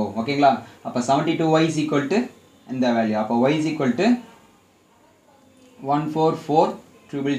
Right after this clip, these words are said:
zero divided by seventy two. ஒன்பது எட்டு எழுபத்திரெண்டு. So, இதை எட்டால் அடிங்க. ஓர் எட்டு எட்டு, மிச்சம் ஆறு இருக்கும். So, எட்டு எட்டு அறுபத்தி நாலு. So, பதினெட்டு ட்ரிபிள் ஜீரோ வரும். So, இதை பாருங்க, ஒன்பதால் அடிங்க.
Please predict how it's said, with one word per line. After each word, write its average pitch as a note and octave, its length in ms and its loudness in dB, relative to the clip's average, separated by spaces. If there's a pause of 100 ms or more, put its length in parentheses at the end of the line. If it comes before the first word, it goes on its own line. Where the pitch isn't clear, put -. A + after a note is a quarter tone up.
zero C#3 180 0 (640)
divided B2+ 240 -2
by E3+ 80 -2 (160)
seventy A#2+ 460 0
two. G2 120 -4 (480)
ஒன்பது F#3+ 360 2
எட்டு B3+ 180 -2 (300)
எழுபத்திரெண்டு. B2 580 2 (380)
So, D#3+ 40 0 (140)
இதை D#3 180 2
எட்டால் C#3+ 240 4
அடிங்க. G#2+ 240 2 (1800)
ஓர் D#3+ 180 4
எட்டு C#3+ 200 -4
எட்டு, F3+ 180 2 (1120)
மிச்சம் D#3 380 2 (220)
ஆறு D#3 180 6
இருக்கும். E3+ 280 2 (200)
So, D#3 80 -2 (100)
எட்டு D3+ 200 4
எட்டு F3 180 6
அறுபத்தி C3 380 0
நாலு. G#2+ 200 2 (140)
So, A#2 180 -2
பதினெட்டு C#3 420 0 (280)
ட்ரிபிள் A#2+ 260 0
ஜீரோ A#2+ 240 6
வரும். G2+ 260 -4 (360)
So, D#3+ 60 -6 (100)
இதை D3 160 2
பாருங்க, A#2+ 260 4
ஒன்பதால் D3+ 320 6
அடிங்க. A2+ 240 2